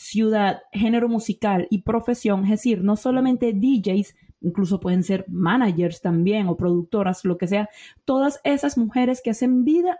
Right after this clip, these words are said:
dentro de la música electrónica y conectar con ellas. Ahí puedes colocar tu email, los datos que quieras poner, los que te sientas cómodo dando,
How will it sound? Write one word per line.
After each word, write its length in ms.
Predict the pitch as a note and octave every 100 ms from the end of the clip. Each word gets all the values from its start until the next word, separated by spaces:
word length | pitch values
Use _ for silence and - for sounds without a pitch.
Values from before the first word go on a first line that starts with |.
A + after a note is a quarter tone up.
| -
dentro 600 | G#3 A#3+ D#4 E4+ C4 A3+
de 100 | G3
la 100 | F#3
música 460 | G3+ A#3+ C4 B3+ B3
electrónica 840 | G3+ F3+ - B3 A#3 G3 G3+ - -
y 180 | D4 D4+
conectar 500 | B3 G#3+ F#3 F#3 F#3+
con 180 | G3+ G3+
ellas. 340 | E3 - - _ - -
Ahí 140 | G3+ G#3
puedes 300 | A3+ G#3+ G#3
colocar 440 | A3 F#3 F#3 F3+ - -
tu 100 | -
email, 520 | C4+ C4 A#3 A3 A3 - _
los 320 | - F3+ F#3 F3
datos 300 | G#3 A3+ A#3
que 80 |
quieras 240 | - G#3+ G#3+
poner, 340 | A3 A3 G3
los 140 | G3+ G3
que 80 |
te 80 | F3
sientas 280 | E3+ F#3 G3
cómodo 420 | - A3+ G#3+ G#3+
dando, 400 | G#3 F#3 F#3+ A#3